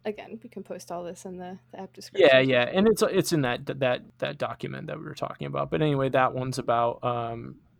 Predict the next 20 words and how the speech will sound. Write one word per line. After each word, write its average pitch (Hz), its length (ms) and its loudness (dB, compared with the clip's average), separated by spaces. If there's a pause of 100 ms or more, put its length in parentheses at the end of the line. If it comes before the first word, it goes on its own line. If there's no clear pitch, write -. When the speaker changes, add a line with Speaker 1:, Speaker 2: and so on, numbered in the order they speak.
Speaker 2:
you 143 120 0
know, 123 280 0 (220)
basically 143 380 0
demilitarizing 120 1160 -2
the 120 140 -4
police 123 300 -8
force 113 300 -4
by 113 680 0 (500)
eliminating 117 640 -2
some 117 140 -8
of 110 80 -6
their 107 140 -2
excessive 104 500 -6
funding 104 600 -8 (500)
and, 104 640 -6
Speaker 1:
Yeah. - 60 -4
Speaker 2:
uh, - 420 -6
things 120 220 -10
like 110 160 -6
that. 101 380 0